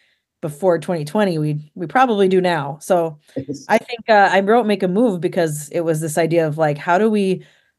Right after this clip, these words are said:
Speaker 1: do, I call it discernment through movement, like, listening and responding to God step by step.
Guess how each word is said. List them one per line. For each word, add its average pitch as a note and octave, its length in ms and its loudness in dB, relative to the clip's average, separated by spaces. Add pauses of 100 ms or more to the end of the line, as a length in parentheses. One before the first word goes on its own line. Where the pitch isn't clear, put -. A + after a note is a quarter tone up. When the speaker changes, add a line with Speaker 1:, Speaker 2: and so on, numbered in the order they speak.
(240)
Speaker 1:
do, E3 560 2
I E3 80 2
call E3 160 2
it D3 100 -2
discernment D#3 460 -4
through D3 140 -4
movement, C#3+ 580 -12
like, D#3+ 260 -4 (120)
listening G3 640 2
and F3 100 -2
responding E3 460 -2
to D#3 80 -4
God D3+ 480 2 (340)
step - 300 -4
by C#3+ 100 -6
step. D3 420 -4